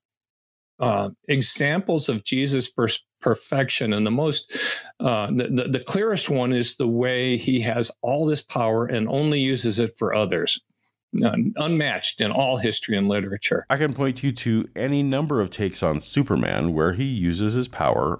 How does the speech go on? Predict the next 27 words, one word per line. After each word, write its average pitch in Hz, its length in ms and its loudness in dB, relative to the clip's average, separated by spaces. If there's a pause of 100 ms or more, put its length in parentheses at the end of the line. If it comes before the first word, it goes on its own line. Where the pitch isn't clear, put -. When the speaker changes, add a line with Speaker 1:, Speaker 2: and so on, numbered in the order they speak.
Speaker 2:
only 123 400 0
selflessly. - 720 -4 (540)
But - 180 2
modern 80 400 0
iterations 87 640 0
stray 123 500 0
from 90 240 -2
the 69 160 2
morally 69 520 0
perfect 76 420 -2
Superman 71 600 -2 (420)
for - 180 -4
audience 73 500 0
interest's 117 440 0
sake. - 380 -8 (520)
But 120 140 4
the - 80 -10
perfect 101 400 0
version 123 460 -2
can 143 340 -2
easily 107 540 0
be 113 160 -2
done. 50 340 -2 (380)
See 80 240 -2
also 110 400 0
Captain - 420 -6
America. 107 520 0